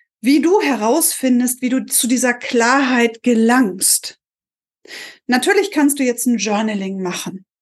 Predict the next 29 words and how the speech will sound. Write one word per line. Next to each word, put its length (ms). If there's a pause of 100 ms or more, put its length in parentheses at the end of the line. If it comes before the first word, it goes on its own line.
(100)
ja, 240
und 480
das 220
ist 180
auch 160
das, 420
was 180
ich 180
dir 260
jetzt 460 (580)
ganz 380
arg 340
empfehlen 720
würde. 320 (340)
Ja, 320
also 460 (500)
schreib 680
in 200
jedem 340
Fall 540 (480)
alles 540
auf, 440
was 180
du 120
so 140
in 120
deinem 320
Kopf 360
hast. 360